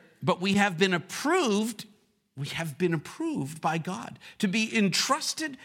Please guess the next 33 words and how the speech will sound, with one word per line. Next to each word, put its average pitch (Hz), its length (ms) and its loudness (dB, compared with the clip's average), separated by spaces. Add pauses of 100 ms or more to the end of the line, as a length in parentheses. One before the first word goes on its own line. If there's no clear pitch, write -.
(160)
with 208 240 0
the 190 100 2
gospel. 190 640 -2 (380)
Even 262 260 2
so 220 160 2
we 185 160 0
speak, - 480 -4
not 175 220 2
as 226 120 -6
pleasing 131 360 -2
men, 127 180 -4 (260)
but 170 220 0
God 165 340 2
who 226 80 -10
tests - 360 -10
our 143 60 -14
hearts." - 580 -18 (1400)
God 208 300 2
has 208 420 -2
opened 208 460 -2
up 127 260 -4 (460)
our 202 180 4
hearts 127 540 -6 (200)
to 151 140 -4
receive 185 540 -4
the 110 80 -12
gospel, - 500 -16 (500)
and 190 140 2
he 226 80 0
has 233 140 2
shaped 277 440 0
our 151 120 0
hearts - 640 -10